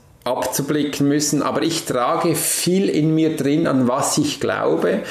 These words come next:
Und hier haben wir eine große Prägung, dass uns von frühester Zeit, über zweitausend Jahre übrigens,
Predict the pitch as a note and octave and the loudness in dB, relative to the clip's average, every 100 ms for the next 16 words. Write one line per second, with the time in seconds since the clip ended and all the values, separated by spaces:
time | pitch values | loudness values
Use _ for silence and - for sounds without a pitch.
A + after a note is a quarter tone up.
0 | - - - C3 A#2+ D#3 C#3 C#3+ C#3 B2+ | -8 -8 -4 -2 2 2 2 0 0 2
1 | C3+ A#2 A2+ A2 A2 B2 D3 D#3 D3+ G#2+ | 2 2 0 0 0 2 2 0 -2 0
2 | A2+ D3+ D3+ D3+ - - C#3+ - F3 D3 | 0 0 -2 -2 -8 -4 -2 0 0 2
3 | - C3+ C3+ - D#3+ F#3 A3 B3 F#3+ D3+ | 2 2 2 0 0 2 4 2 2 0
4 | - D3 D3+ D#3 D3 F#3 F3 - F3+ G3 | -2 -4 -2 -2 0 0 -2 0 0 2
5 | F3 D3+ D#3 D3 C3+ B2+ B2 A2+ G2 G2+ | 0 0 -2 -2 -2 -2 0 2 2 2
6 | A#2+ B2+ B2+ C3 B2 A#2+ | 2 2 0 0 -2 -2